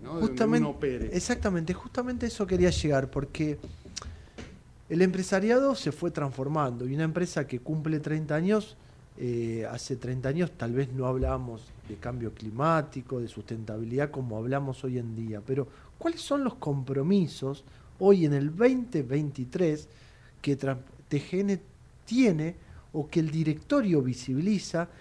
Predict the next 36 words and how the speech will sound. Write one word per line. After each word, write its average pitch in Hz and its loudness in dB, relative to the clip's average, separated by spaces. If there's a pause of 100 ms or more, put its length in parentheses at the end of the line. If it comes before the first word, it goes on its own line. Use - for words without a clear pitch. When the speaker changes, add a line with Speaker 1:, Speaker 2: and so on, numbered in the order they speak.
(140)
Speaker 2:
y 156 0
los 165 4
cuales 240 2
tenés 180 2
que 196 -2
trabajar 147 2
vos 185 2 (320)
como 147 0
jefe 196 2
de 170 4
responsabilidad 143 2
social? 123 -2
Porque 120 -4 (380)
lo 143 2
hablábamos 175 6
recién, 135 2 (240)
hay 147 -4
mucho 185 -2
trabajo 123 0 (200)
en 123 -2
esta 131 -2
materia, 110 -4
¿no? 143 -2
En 170 0
la 156 0
industria. 156 0 (500)
Speaker 1:
Tenemos, 202 -2
eh, 113 -4
como, 113 -8 (160)
como 110 -4
decía 117 -8
hace 123 -8
un 123 -8
rato, 156 -4
tenemos 120 -10 (200)
como 107 -12